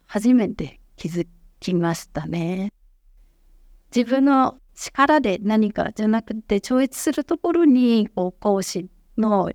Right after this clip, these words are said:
意味とか、恵みがあるんだなっていうことを、とっても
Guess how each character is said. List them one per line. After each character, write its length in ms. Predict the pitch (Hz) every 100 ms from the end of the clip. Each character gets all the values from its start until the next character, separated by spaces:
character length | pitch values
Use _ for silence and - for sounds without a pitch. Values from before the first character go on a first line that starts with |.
| -
意 140 | 214
味 220 | 190 180 - -
と 140 | 160
か、 520 | - - 208 208 208 196 _ _ _ _ _ -
恵 180 | 180 170
み 180 | 160
が 240 | 165 165 - _ _ _ _
あ 120 | 180
る 100 | 175
ん 100 | 170
だ 120 | 165
な 520 | 170 175 185 196 220 226
っ 40 | _ _
て 120 | - -
い 80 |
う 60 | -
こ 140 | -
と 160 | 180 -
を、 220 | - 185 - _
と 100 | -
っ 40 | 185
て 180 | - 180
も 300 | 175 170